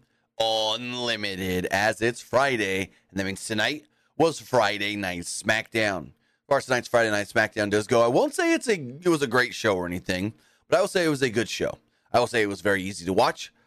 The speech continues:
I will say that I liked just about everything on the show, and, I mean, I'm not gonna be out here going,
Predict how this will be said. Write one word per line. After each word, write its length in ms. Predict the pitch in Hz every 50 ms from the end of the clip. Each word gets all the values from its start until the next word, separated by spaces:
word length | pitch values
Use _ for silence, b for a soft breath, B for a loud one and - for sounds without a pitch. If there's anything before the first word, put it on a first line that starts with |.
| _ _ -
I 60 | 101
will 100 | 107 101
say 160 | - - 104
that 120 | 90 101 98
I 100 | 98 95
liked 280 | 90 110 131 156 -
just 140 | - - -
about 180 | - 117 107 104
everything 400 | 104 98 101 - - 98 98 95
on 120 | 92 92
the 60 | 92
show, 440 | - - - 185 185 170 175 165 b b b b b b b
and, 560 | - 127 135 135 131 131 127 127 127 123 - - - 170 180 180 185
I 100 | 196 208
mean, 200 | 220 214 214 214
I'm 80 | 214
not 260 | 226 226 226 233 226 -
gonna 160 | 220 214 208
be 140 | 208 202 196
out 80 | 185
here 160 | 175 170 170
going, 320 | 151 156 156 143 131 113